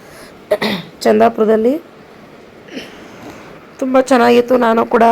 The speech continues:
ಈ ಹೋಟೆಲ್ಗೆ ಆವಾಗವಾಗ ಹೋಗ್ತಾ ಇರ್ತೀವಿ. ಆವಾಗವಾಗ ಅಂದರೆ ಟೈಮ್ ಇದ್ದಾಗ ಹೋಗ್ತೀವಿ. ಇವರು ಶಾಂಪಲ್ಗೇನೆ ಅಂದ್ಬಿಟ್ಟು ಔಟ್ಸೈಡು ಈ ಥರ ಒಂದೊಂದು ಪ್ಯಾಕ್ ಮಾಡಿ ಇಡ್ತಾರಂತೆ ಶಾಂಪಲ್ಗೆ ಅಂದ್ಬಿಟ್ಟು. ಕೆಲವ್ರಿಗೆ ಗೊತ್ತಾಗಲ್ಲ ಅಂದ್ಬಿಟ್ಟು.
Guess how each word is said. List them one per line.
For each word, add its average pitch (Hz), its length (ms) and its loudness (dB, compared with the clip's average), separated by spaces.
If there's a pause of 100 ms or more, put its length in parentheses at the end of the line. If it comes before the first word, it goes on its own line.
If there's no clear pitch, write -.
(680)
ಈ 240 120 2
ಹೋಟೆಲ್ಗೆ 226 420 4
ಆವಾಗವಾಗ 220 460 4
ಹೋಗ್ತಾ 214 380 0
ಇರ್ತೀವಿ. 214 340 0
ಆವಾಗವಾಗ 220 560 0
ಅಂದರೆ 220 240 -2
ಟೈಮ್ 240 280 0
ಇದ್ದಾಗ 226 180 2
ಹೋಗ್ತೀವಿ. 220 580 -2 (300)
ಇವರು 233 260 0
ಶಾಂಪಲ್ಗೇನೆ 247 840 0
ಅಂದ್ಬಿಟ್ಟು 233 420 -2
ಔಟ್ಸೈಡು 220 800 2 (560)
ಈ 220 100 0
ಥರ 220 180 2 (540)
ಒಂದೊಂದು 220 340 0
ಪ್ಯಾಕ್ 220 360 -2
ಮಾಡಿ 220 180 -2
ಇಡ್ತಾರಂತೆ 220 880 0 (1400)
ಶಾಂಪಲ್ಗೆ 226 580 -2
ಅಂದ್ಬಿಟ್ಟು. 214 460 -2
ಕೆಲವ್ರಿಗೆ 233 340 2
ಗೊತ್ತಾಗಲ್ಲ 233 520 0
ಅಂದ್ಬಿಟ್ಟು. 220 560 -4